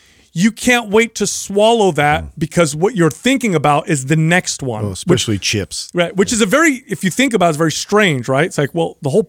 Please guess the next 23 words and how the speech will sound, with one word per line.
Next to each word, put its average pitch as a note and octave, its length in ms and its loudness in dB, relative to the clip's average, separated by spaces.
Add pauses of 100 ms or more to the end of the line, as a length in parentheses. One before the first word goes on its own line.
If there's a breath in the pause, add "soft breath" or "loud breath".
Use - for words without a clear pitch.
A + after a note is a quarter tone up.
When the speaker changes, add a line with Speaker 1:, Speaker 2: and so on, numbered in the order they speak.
(120)
Speaker 1:
point G#3 340 2
is D3+ 140 -6
to D#3 100 -4
enjoy D3+ 380 2
this C#3 240 -2 (160)
and B2+ 140 -4
taste - 360 0
it, B2+ 220 0 (500 soft breath)
but D#3+ 100 0
I E3+ 100 2
can't G3 240 0
even F#3+ 160 2
enjoy D#3+ 340 0
and D3 100 -4
taste F3+ 260 0
it. D3+ 160 -4
It's - 140 -4
about C#3 440 -2 (200)
getting D#3+ 320 2
the C#3+ 60 -2
next C#3 360 -2
one C3 220 -2
in. D3 340 0